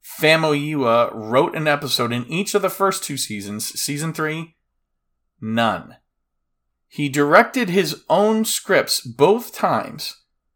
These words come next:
plus an episode that Favreau was credited writing, Chapter two's The Child. Who wrote this one? Writing credit for this episode belongs solely to Jon Favreau. He claims partial credit on three of the eight episodes,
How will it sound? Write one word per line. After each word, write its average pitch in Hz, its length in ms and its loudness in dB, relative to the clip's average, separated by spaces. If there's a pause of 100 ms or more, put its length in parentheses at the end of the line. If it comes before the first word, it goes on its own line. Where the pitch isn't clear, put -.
(300)
plus - 540 4
an 147 160 0
episode 139 440 -2
that 123 100 -2
Favreau 185 580 2
was 104 160 -4
credited 98 500 -4
writing, 98 520 -2
Chapter 104 400 -2
two's 98 480 -8
The - 100 -12
Child. 120 440 4
Who 113 160 -6
wrote 113 260 0
this 156 200 -2
one? 233 340 -2 (880)
Writing 104 320 0
credit 113 320 2
for 113 80 -12
this 117 240 -4
episode 127 420 -2
belongs 113 520 -2
solely 107 380 -4
to 104 360 -10
Jon 98 300 -4
Favreau. 110 380 2
He 92 60 -8
claims 110 300 -8
partial 175 360 2
credit 143 400 2 (520)
on 107 140 -4
three 175 320 -4
of 151 100 0
the 147 160 -6
eight 143 260 2
episodes, 127 640 -2